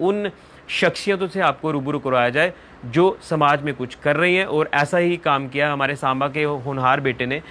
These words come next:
जिनका नाम राकेश सिंह संब्याल है, और उन्होंने टिप्स भी उन बच्चों को दिए जो इस आईटी की फील्ड में आना चाहते हैं। तो एक बार फिर से, अ,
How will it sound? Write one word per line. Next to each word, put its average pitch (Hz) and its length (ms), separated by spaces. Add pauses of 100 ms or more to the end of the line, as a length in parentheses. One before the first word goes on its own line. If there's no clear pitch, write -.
(240)
जिनका 131 220
नाम 135 240 (220)
राकेश 147 360
सिंह 151 180
संब्याल 135 400
है, 170 120 (220)
और 160 120
उन्होंने 170 260
टिप्स 202 360
भी 208 120
उन 196 140
बच्चों 170 260
को 165 120
दिए 156 220
जो 156 200
इस 151 240 (200)
आईटी 147 340
की 170 100
फील्ड 127 340
में 165 160 (400)
आना 151 180
चाहते 120 300
हैं। 117 100
तो - 80
एक 180 140
बार 202 120
फिर 196 140
से, 226 180
अ, 202 60